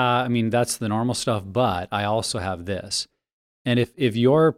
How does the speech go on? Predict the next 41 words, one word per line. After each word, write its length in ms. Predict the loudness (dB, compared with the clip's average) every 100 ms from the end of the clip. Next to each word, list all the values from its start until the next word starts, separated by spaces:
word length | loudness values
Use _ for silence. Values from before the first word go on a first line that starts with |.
| _
piece 400 | -8 -2 0 2
of 120 | 0 -2
the 80 |
story 340 | -4 0 2 2
is 100 | 0
same-sex 520 | 0 0 -2 -4 -4
attraction, 680 | -6 -2 -2 -2 -4 -4 -4
I 140 | -4
think 140 | -4 0
that's 240 | 0 0
what 100 | -4
may 140 | -4 -4
be 140 | -2
helpful 320 | -2 -4 -4
to 80 | -6
keep 260 | -6 -8 -4
in 80 |
mind, 320 | -4 -2 -2 -4
that 140 | -8 _ _ _ _
maybe 220 | 0 2
not 220 | 2 2 0
everyone 280 | 2 4
in 60 | 2
the 60 | 0
group 240 | -2 -2
shares 360 | -2 0 2 0
same-sex 480 | -2 -2 -4 -6 -8
attraction, 500 | -2 -2 -2 -4 -4
but 120 | -2
they, 200 | -2 -4 -8 _
they 180 | -2 0
do 300 | 0 2 2
share 600 | 2 0 0 0 -2 -4 -8 _ _ _
that 220 | -4 0
sense 420 | 0 0 0 -2
of 100 | -4
there's 200 | -4 -4
something 340 | -2 -4 -2 -2
about 220 | 0 0
my 180 | 0 0
sexuality 880 | 0 -2 -4 -2 0 0 -2 -4